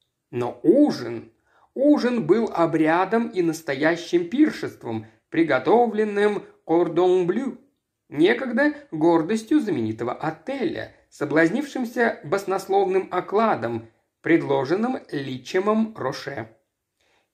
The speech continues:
Первый гонг звучал в пять минут девятого.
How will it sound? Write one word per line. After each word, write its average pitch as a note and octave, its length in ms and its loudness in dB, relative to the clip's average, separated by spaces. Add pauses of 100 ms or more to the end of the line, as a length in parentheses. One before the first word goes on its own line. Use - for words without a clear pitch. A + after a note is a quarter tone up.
Первый E3 400 4
гонг G#3+ 440 0
звучал E3 480 0
в A3 120 -4
пять A3 280 0
минут D#3+ 440 -2
девятого. A#2 800 -8